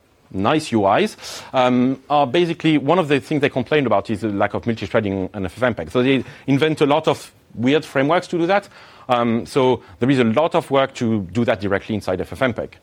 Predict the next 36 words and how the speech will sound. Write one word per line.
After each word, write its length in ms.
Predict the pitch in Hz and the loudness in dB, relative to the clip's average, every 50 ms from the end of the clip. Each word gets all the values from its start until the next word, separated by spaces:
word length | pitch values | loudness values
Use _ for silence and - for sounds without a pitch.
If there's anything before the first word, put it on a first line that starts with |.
| _ - - - - - | _ -20 -20 -20 -10 -2
Uh, 240 | - 113 107 107 110 - | 0 2 2 2 0 -2
it's 260 | - 143 147 135 - - | 0 0 0 0 -2 -4
going 300 | - 143 143 147 151 143 | -2 0 0 0 0 -2
to 160 | - - 131 | -2 -4 -2
go 160 | 113 127 123 | 0 0 2
on 100 | 127 127 | 0 0
for 200 | 120 - 120 117 | 0 -2 -2 0
the, 360 | 110 113 110 107 107 101 92 - _ _ _ _ _ _ _ _ _ _ | 2 2 2 2 0 0 -4 -8 _ _ _ _ _ _ _ _ _ _
for 180 | _ - - 123 | _ -2 -2 2
the 100 | 117 110 | 2 2
whole 180 | 92 117 113 101 | 2 2 0 2
year, 160 | 107 113 127 | 2 2 2
I 100 | 170 147 | 2 2
think, 260 | 113 - 143 151 143 | 0 -2 -4 -4 -4
for 220 | - - - 98 90 | -8 -8 -6 -4 0
all 160 | 87 117 120 113 | 2 2 2 2
twenty 200 | - 117 113 117 | 0 0 0 0
twenty-three, 460 | 110 - 107 107 - - 160 180 202 - - - - - - | 0 0 -2 -2 0 0 0 0 0 -2 -10 -20 -20 -12 -4
but 80 | - 120 | -2 2
that 180 | 120 120 110 - | 2 2 0 2
means 260 | 135 139 147 135 113 | 2 2 2 2 2
that 260 | 123 117 113 - - - | 2 2 0 0 -4 -4
a 40 | 113 | 0
lot 180 | 107 123 147 143 | 0 2 2 0
of 80 | 131 | -2
things 320 | - - 127 117 117 101 104 | -2 -2 -2 -2 -2 -2 -4
will 160 | 113 107 95 | -4 -4 -4
be 240 | 85 92 90 92 - - - - - _ - | -4 -4 -4 -6 -8 -12 -20 -20 -20 _ -2
better 200 | - 117 113 101 | 0 2 2 2
for 220 | - - 104 95 | 0 0 -2 -2
you 260 | 90 90 104 113 104 - - - - - | 0 0 0 0 0 -2 -10 -20 -16 -8
to 100 | - 104 | -6 -6
use. 300 | 92 90 87 80 - - - | -4 -4 -6 -8 -8 -6 -2
And 140 | 143 170 196 | 0 0 0
of 80 | 190 | 0
course, 300 | - 262 247 220 - - | 0 0 0 0 -4 -12